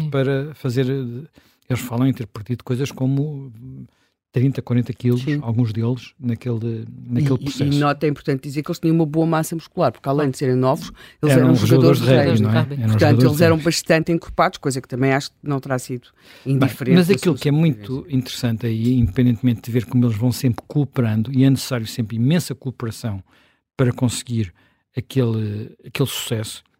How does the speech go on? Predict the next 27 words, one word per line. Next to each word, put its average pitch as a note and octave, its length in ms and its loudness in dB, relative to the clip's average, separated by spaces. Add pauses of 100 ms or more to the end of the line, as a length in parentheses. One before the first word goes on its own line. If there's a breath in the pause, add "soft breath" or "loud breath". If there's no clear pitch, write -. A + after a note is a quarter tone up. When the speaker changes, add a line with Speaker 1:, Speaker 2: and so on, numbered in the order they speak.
Speaker 2:
em C#3 80 2
muitos D#3+ 320 4
momentos C3 320 0
diferentes, A2+ 480 -8
no A2+ 80 -14
momento A2 240 -12
em A2+ 60 -14
que A#2 80 -14
eles A2+ 100 -10
vão A2 260 -10
a G#2+ 60 -14 (420 soft breath)
tentar B2 260 -4
descobrir A2+ 340 -2
a G#2+ 40 -2
cauda A2+ 340 0
do A2+ 80 -6
avião A2 340 -6
para A2 160 -16
recuperar A2 440 -14
um D3 120 0
rádio, B2+ 480 -4
no G#2+ 80 -8
momento A2 320 -4
em G#2 40 -8
que G#2+ 120 -12
eles G2+ 260 -10 (400 soft breath)
tentam, A2+ 500 -4